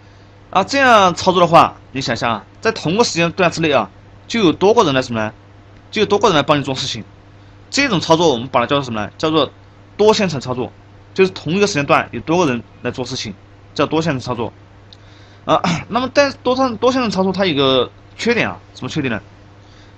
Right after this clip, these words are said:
就是你请你这些小伙伴来，呃，帮你这个做事情啊，你肯定要犒劳一下人家，是吧？那么你势必会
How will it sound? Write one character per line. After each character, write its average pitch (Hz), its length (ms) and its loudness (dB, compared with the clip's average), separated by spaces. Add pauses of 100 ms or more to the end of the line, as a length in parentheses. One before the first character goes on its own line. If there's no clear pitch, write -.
就 214 120 -6
是 220 160 -6
你 110 580 -4
请 - 180 -8
你 165 120 -2
这 170 120 0
些 165 60 -6
小 120 160 0
伙 113 80 -6
伴 151 160 2
来， 120 320 2 (960)
呃， 123 100 -6
帮 190 200 0
你 127 200 2
这 - 140 -4
个 151 240 4
做 185 140 2
事 180 120 -4
情 131 160 -4
啊， 101 80 -6
你 110 140 -10
肯 123 160 -12
定 131 80 -2
要 139 60 2
犒 - 180 -8
劳 185 80 2
一 123 60 -2
下 123 100 -6
人 107 100 -6
家， 104 80 -8
是 101 120 -14
吧？ 98 120 -10 (340)
那 185 140 0
么 202 120 0
你 127 120 -2
势 143 200 -6
必 170 100 0
会 156 400 2